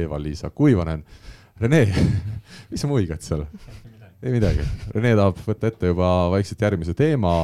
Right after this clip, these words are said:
ja ma ütlen ausalt, mis lõpetuseks, äh, ma ei tea, ma teen kindlasti TalTechi naistele nüüd, äh, liiga ja nad kõik on solvunud ja pettunud mu peale, aga minu jaoks oli natuke üllatav see, kui palju tuli pärast sellist, äh, ütleme siis kõigile nagu oodatud võitu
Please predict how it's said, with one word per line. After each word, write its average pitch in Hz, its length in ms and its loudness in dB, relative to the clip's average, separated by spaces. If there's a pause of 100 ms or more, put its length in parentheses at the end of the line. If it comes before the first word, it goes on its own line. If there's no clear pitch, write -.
(500)
ja 90 180 4
ma 90 920 2
ütlen 170 180 2
ausalt, 139 320 4
mis 135 160 -2
lõpetuseks, 101 640 -2
äh, 85 460 -2 (180)
ma 117 160 -2
ei 143 60 2
tea, 131 40 2
ma 135 120 2
teen 123 180 0
kindlasti 123 300 2
TalTechi 101 500 2
naistele 101 380 2
nüüd, 87 260 -2
äh, 92 160 2
liiga 98 320 4
ja 82 140 4 (120)
nad 82 140 -4
kõik 95 180 0
on 87 80 -2
solvunud 87 380 4
ja 87 80 2
pettunud 80 320 0
mu 78 100 -4
peale, 85 220 2
aga 92 160 0
minu 151 160 6
jaoks 104 160 0
oli 110 80 4
natuke 143 240 2
üllatav 82 340 0
see, 104 160 4
kui 87 140 0
palju 104 320 4
tuli 85 180 2
pärast 101 440 0
sellist, 90 360 -2
äh, 82 140 0 (380)
ütleme 90 400 -2
siis 82 140 -8 (100)
kõigile 98 480 2
nagu 85 320 2
oodatud 98 480 2
võitu 110 580 0